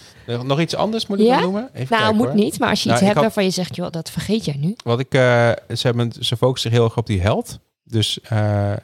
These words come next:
Speaker 2: Mhm.
Speaker 1: eh, en wat nu nieuw is, is dat je dan ook kan zien hoe het met je ouders gaat en zo. En of die hartslag-issues hebben en, eh, dat soort dingen. Ik denk ook dat dat een hele grote U S P gaat worden, van dat kinderen voor hun ouders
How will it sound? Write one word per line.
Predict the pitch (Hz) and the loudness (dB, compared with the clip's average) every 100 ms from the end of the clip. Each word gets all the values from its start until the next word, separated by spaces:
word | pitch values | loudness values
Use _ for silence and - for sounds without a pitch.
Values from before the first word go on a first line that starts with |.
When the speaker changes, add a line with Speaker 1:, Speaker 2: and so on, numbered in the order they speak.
| - | -12
Speaker 2:
Mhm. | - 196 | -2 2
Speaker 1:
eh, | 170 208 233 | 4 4 2
en | 107 | -2
wat | 110 - | -2 -6
nu | - 107 110 | -4 0 2
nieuw | 110 147 | 4 4
is, | 156 - | 4 2
is | - | -4
dat | - 120 - | 0 -2 -2
je | 110 | 0
dan | 107 101 - | 0 0 0
ook | 110 107 | 0 2
kan | 113 107 | -2 0
zien | 110 | 2
hoe | 104 | 2
het | 107 | 4
met | 104 98 | 2 0
je | |
ouders | 104 104 92 | 2 2 0
gaat | - 71 - | -2 -4 -4
en | - | -6
zo. | - - - | -4 -6 -2
En | 98 | -4
of | |
die | - 101 98 - 104 _ _ _ | 0 0 0 -6 -18 _ _ _
hartslag-issues | - 98 98 - 90 - 107 - 104 98 | -2 0 0 0 0 0 -4 -2 -4 0
hebben | - 95 90 | 0 2 0
en, | 90 90 | 0 -2
eh, | 95 | -4
dat | - | -4
soort | - 98 | -4 -6
dingen. | 95 104 180 - _ _ _ _ | -2 -4 -4 -10 _ _ _ _
Ik | 95 | -2
denk | 95 139 139 | 0 0 -4
ook | 131 | -2
dat | 120 113 | 0 2
dat | 107 98 | 0 0
een | 101 | 0
hele | 98 101 | 2 0
grote | - 101 - | 2 0 2
U | 101 | -2
S | 98 | 0
P | 98 95 | -2 0
gaat | 90 90 | -2 0
worden, | 90 90 | 0 0
van | - 92 | 0 -2
dat | 92 90 _ _ _ | 0 -4 _ _ _
kinderen | 107 101 95 92 | 0 2 2 2
voor | - 98 | 2 2
hun | 92 98 95 - | 2 0 -4 -4
ouders | 90 95 95 92 - | 2 4 4 0 -4